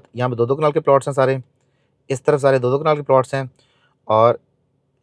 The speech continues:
दस प्लॉट शुरू में हैं, दस प्लॉट आगे जाके आते हैं दो कनाल के। ठीक है, ये बैक साइड पे स्ट्रीट नंबर टू आ गया, इस पे सारे दो कनाल की बैक पे सारे वन कनाल के प्लॉट्स हैं। ये स्ट्रीट टू की प्रीमिसेस बनती हैं सारी, और सेंटर में जो ये वाली लेन आपको नज़र आ रही है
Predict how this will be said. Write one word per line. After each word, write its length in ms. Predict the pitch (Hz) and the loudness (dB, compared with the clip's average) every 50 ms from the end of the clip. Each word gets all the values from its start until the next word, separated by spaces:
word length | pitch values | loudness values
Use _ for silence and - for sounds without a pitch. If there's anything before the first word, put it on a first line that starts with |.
| _ - | _ -8
दस 220 | 117 131 143 135 | -2 -2 0 2
प्लॉट 180 | - 160 156 147 | 4 4 2 2
शुरू 200 | - - 143 151 | 2 -2 -4 -4
में 100 | 156 156 | -2 -2
हैं, 60 | 151 | -2
दस 160 | 143 131 120 | -2 -2 -2
प्लॉट 160 | - 131 123 120 | 0 0 0 0
आगे 160 | 110 107 107 | 0 -2 -2
जाके 180 | 110 104 101 | -4 -4 -4
आते 120 | 104 92 104 | -6 -6 -6
हैं 60 | 98 | -6
दो 120 | 98 95 | -8 -8
कनाल 220 | 90 - 95 92 90 | -8 -8 -12 -14 -14
के। 140 | 92 90 90 - _ _ _ _ _ _ _ _ _ _ - | -14 -16 -16 -16 _ _ _ _ _ _ _ _ _ _ -10
ठीक 80 | 131 131 | -4 -2
है, 240 | 156 156 156 - - | -2 -2 -2 -4 -4
ये 60 | 135 | -2
बैक 220 | 127 123 123 117 | 0 2 0 0
साइड 220 | - - 147 143 151 | 2 0 0 0 0
पे 80 | 151 | -4
स्ट्रीट 240 | 135 - - 135 131 | -4 -2 -4 -4 -4
नंबर 140 | 143 143 135 | -2 -4 -4
टू 180 | 123 - 160 165 | -4 0 2 4
आ 100 | 156 151 | 4 4
गया, 260 | 139 147 147 143 135 _ _ _ _ _ _ _ _ _ _ _ _ _ - | 4 2 -2 -2 -4 _ _ _ _ _ _ _ _ _ _ _ _ _ -10
इस 100 | - 127 | -10 -8
पे 80 | - 147 | -6 -4
सारे 340 | 131 139 127 135 147 156 - _ _ _ _ _ - | 0 0 2 2 0 -2 -2 _ _ _ _ _ -10
दो 160 | 110 135 135 | -4 -4 -4
कनाल 180 | 135 151 147 143 | -2 -2 -2 -2
की 100 | 139 139 | -2 -2
बैक 260 | 120 120 120 123 127 | 0 2 2 2 0
पे 80 | 151 139 | -2 -4
सारे 220 | - 131 127 139 | -4 -2 -2 -2
वन 180 | 123 117 113 113 | -2 -4 -6 -6
कनाल 180 | 113 113 104 | -6 -8 -6
के 60 | 104 | -8
प्लॉट्स 360 | 101 - 92 90 87 - - 90 | -8 -8 -6 -8 -8 -8 -14 -20
हैं। 80 | 92 _ _ _ _ _ _ _ _ _ _ _ _ _ _ _ _ _ _ _ _ _ - 123 | -20 _ _ _ _ _ _ _ _ _ _ _ _ _ _ _ _ _ _ _ _ _ -8 -4
ये 100 | 135 131 | -4 -4
स्ट्रीट 220 | - - 131 123 | -2 -2 -4 -4
टू 80 | 131 120 | -4 -6
की 80 | 123 | -6
प्रीमिसेस 340 | 120 110 104 98 - 101 98 | -8 -10 -10 -10 -12 -14 -14
बनती 240 | 98 95 90 - 92 | -14 -14 -14 -12 -14
हैं 60 | 90 | -12
सारी, 220 | 87 87 85 87 | -8 -8 -10 -10
और 960 | 90 90 _ _ _ _ _ _ _ _ _ _ _ _ _ _ _ - - | -12 -18 _ _ _ _ _ _ _ _ _ _ _ _ _ _ _ -12 -8
सेंटर 300 | - - 139 139 131 156 | -4 -2 -2 -2 0 -2
में 80 | 156 156 | -2 -2
जो 80 | 147 | -4
ये 140 | 135 127 139 | -4 -2 0
वाली 120 | 156 170 175 | 2 2 2
लेन 200 | 160 151 147 151 | 0 -2 -2 -2
आपको 160 | 143 - 135 | -2 -2 -2
नज़र 160 | 123 120 131 | -2 0 0
आ 60 | 131 | 0
रही 120 | 123 127 135 | -2 -2 -4
है 180 | 147 165 180 | -8 -8 -10